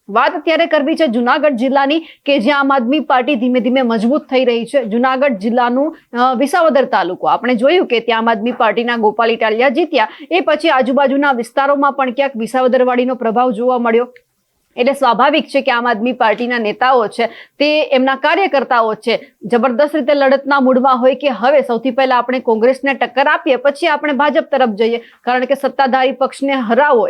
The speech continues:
એમાં આસાન હોતો નથી. એટલા માટે કોંગ્રેસથી શરૂઆત કરી અને ધીમે ધીમે ઘણી બધી જગ્યા ઉપર આપણે એવું જોયું પણ ખરા કે કોંગ્રેસની અંદર ઘણા બધા નેતાઓ એવા છે, કાર્યકર્તાઓ એવા છે કે જે ભાજપમાં જવાનું પસંદ નહોતું કર્યું, પરંતુ આમ આદમી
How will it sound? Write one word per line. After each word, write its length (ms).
એમાં 220
આસાન 260
હોતો 300
નથી. 320
એટલા 260
માટે 240
કોંગ્રેસથી 520
શરૂઆત 420
કરી 180
અને 180
ધીમે 180
ધીમે 180
ઘણી 220
બધી 220
જગ્યા 280
ઉપર 200
આપણે 260
એવું 180
જોયું 320
પણ 180
ખરા 200
કે 160
કોંગ્રેસની 720
અંદર 240
ઘણા 280
બધા 260
નેતાઓ 400
એવા 160
છે, 120
કાર્યકર્તાઓ 680
એવા 220
છે 180
કે 240
જે 80
ભાજપમાં 640
જવાનું 320
પસંદ 320
નહોતું 320
કર્યું, 220
પરંતુ 320
આમ 180
આદમી 200